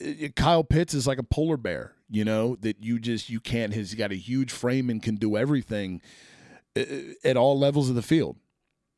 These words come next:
Kyle Pitts, you've gotta get out of your head that taking a tight end at six is blasphemy because this guy is way more than a tight end, can bring way more to the table. That's why I've got him at number three. I would not be pissed at all if Kyle Pitts is the name that Roger Goodell calls at six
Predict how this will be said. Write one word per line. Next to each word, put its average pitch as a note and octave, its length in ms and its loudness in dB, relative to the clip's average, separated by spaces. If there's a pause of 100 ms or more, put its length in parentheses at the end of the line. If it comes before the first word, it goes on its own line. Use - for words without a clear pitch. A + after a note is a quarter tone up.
(560)
Kyle E3 300 4
Pitts, D3+ 400 0
you've A#2 140 -4
gotta C3+ 260 0
get C#3 160 -2
out C3+ 120 0
of B2+ 40 -2
your A#2 140 -2
head A2+ 240 0
that G#2 120 -6
taking A2 320 -2
a F#2+ 40 -4
tight A2 260 -2
end F#2+ 160 -2
at E2 100 -6
six - 380 -4
is F2+ 80 -8
blasphemy D#2 680 -8
because F#2+ 380 -6
this A2 200 -4
guy G#2+ 260 -2
is F#2 160 -6
way A2+ 240 2
more B2 200 2
than G#2 160 -4
a F#2 40 -6
tight G#2+ 280 -4
end, E2+ 280 -8 (480)
can A#2 160 0
bring A#2 280 0
way B2 220 2
more B2 200 -2
to G#2+ 60 -2
the G2+ 80 -4
table. F#2 360 -4
That's G2 280 -4
why G2 160 2
I've F#2 120 -6
got F#2 200 0
him E2+ 80 -6
at F2 80 -8
number F2+ 260 -6
three. E2 460 -6 (460)
I A#2 120 2
would A#2 140 2
not A#2 200 0
be A2 100 0
pissed A#2+ 320 -2
at G#2 80 0
all G2 220 2
if - 100 -8
Kyle G#2 260 -2
Pitts G#2 260 -2
is F#2+ 140 -6
the F#2 80 -4
name F#2 280 -2
that F2 80 -6
Roger F#2 280 -4
Goodell F2+ 320 -6
calls F2+ 360 -4
at D#2+ 120 -12
six - 440 -6